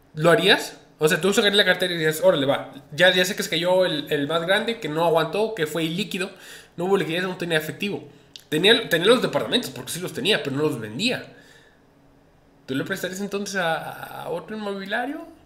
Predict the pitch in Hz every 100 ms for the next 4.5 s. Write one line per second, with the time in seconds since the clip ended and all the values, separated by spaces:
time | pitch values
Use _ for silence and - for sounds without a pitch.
0 | _ _ _ - 151 156 160 160 160 165
1 | 175 262 - - - 135 135 156 185 277
2 | 277 143 143 131 185 226 165 120 - 104
3 | 127 208 240 - - - - - 143 143
4 | 143 165 185 -